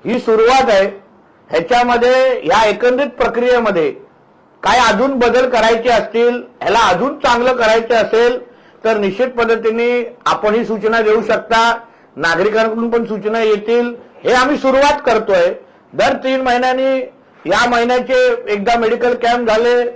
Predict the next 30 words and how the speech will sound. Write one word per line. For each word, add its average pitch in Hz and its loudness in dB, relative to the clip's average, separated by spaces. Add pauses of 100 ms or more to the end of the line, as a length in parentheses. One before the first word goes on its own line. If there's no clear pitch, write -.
तर 185 -2
पुढच्या 185 -2
तीन 247 -4
महिन्यामध्ये 240 0 (420)
या 196 0
महिन्यातल्या 240 -2
काय 240 0
चुका 240 -2
झाल्या, 226 2
काय 220 -2
सुधार 233 0
झालं 214 2
पाहिजे, 226 0
ते 240 -2
तुम्ही 233 -4
आम्हाला 220 0
कळू 240 -2
शकता. 233 0 (360)
परत 254 2
तीन 254 -2
महिने, 233 0
पुढच्या 214 -4
तीन 247 -6
महिन्यानंतर 226 -2
जेव्हा 240 2
आम्ही 233 0
हा 233 2
मेडिकल 233 0
कॅम्प 226 -2
घेऊ 214 2